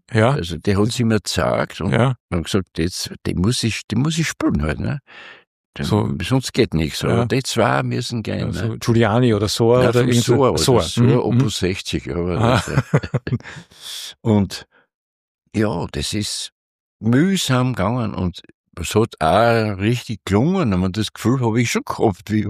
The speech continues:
Speaker 2: und mir hat's auch gefallen eigentlich, ne? Und das ist mir dann gelungen. Ich hab wirklich die Aufnahmeprüfung geschafft, nicht? Mit diesen,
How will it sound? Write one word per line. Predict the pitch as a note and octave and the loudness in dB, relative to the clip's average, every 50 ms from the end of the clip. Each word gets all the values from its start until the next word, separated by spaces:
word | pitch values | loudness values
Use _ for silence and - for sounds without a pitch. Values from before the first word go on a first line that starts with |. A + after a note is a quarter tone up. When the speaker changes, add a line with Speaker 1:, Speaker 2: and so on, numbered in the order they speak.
| G2+ - _ - - - - - - - | -4 -6 _ -12 -20 -20 -18 -20 -14 -8
Speaker 2:
und | - E2+ D#2+ F2 | -6 -4 0 2
mir | G#2 G2+ | 4 4
hat's | G2 A2 B2 - | 4 4 4 2
auch | B2+ F#2+ | 0 0
gefallen | E2 - - G#2 - C4+ C#4+ | -2 -2 0 0 0 0 0
eigentlich, | C#4+ A2+ - - E2 C#2+ D2 D2 D2 | -2 -2 -4 -4 -6 -6 -6 -6 -4
ne? | D#2 F2+ A2+ C3+ _ _ _ - - - - - - - - - - - _ _ _ _ | -4 -6 -6 -6 _ _ _ -20 -20 -20 -20 -18 -18 -18 -20 -20 -20 -20 _ _ _ _
Und | - F2 F2+ F#2+ F#2+ F2+ - - - - - - _ _ _ _ _ _ _ _ _ - | -4 -2 0 0 0 -2 -4 -8 -14 -16 -18 -20 _ _ _ _ _ _ _ _ _ -4
das | F2 - - | -2 0 2
ist | D3+ C#3+ - | 0 0 2
mir | E3 E3+ | 0 0
dann | D3 D#3+ D#3 C#3 | 2 0 0 0
gelungen. | - D#3+ D#3+ E3 E3+ D3 G#2 F2 E2+ | 0 -2 -2 -2 -2 -2 -2 0 0
Ich | F2+ | 0
hab | F2+ - | 0 0
wirklich | C#3 D3 D#3+ D3+ C#3 - | -2 -2 -2 -2 -2 2
die | G#2 | 2
Aufnahmeprüfung | G2 A2+ - - A2+ B2 - - C3 B2 - C3+ B2+ | 2 2 2 0 -4 -4 -4 -4 -8 -6 -6 -6 -6
geschafft, | - - - D#2+ C#2+ - - - | -4 0 0 0 0 0 -4 -6
nicht? | D#2+ F#2+ A2 _ - | -6 -6 -6 _ -6
Mit | G2 F#2+ - - | -4 -4 -4 -4
diesen, | - G#2 - - A2+ G2 | -6 -4 -2 -2 -2 -4